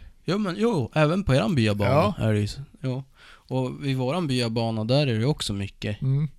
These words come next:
Speaker 1: järpe runt omkring. Jag har suttit och visslat järpe
Speaker 2: Mm.
Speaker 1: bara i
Speaker 2: Utom när man ska dit och, och jaga.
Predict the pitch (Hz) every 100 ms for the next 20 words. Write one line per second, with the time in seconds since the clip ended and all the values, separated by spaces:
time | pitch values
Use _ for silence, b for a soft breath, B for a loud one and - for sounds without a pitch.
0 | - _ - 101 95 - 127 113 107 95
1 | - 107 101 127 139 117 104 98 98 -
2 | 123 101 98 139 165 101 131 165 196 202
3 | 175 156 143 151 139 131 131 123 139 123
4 | 117 120 117 117 135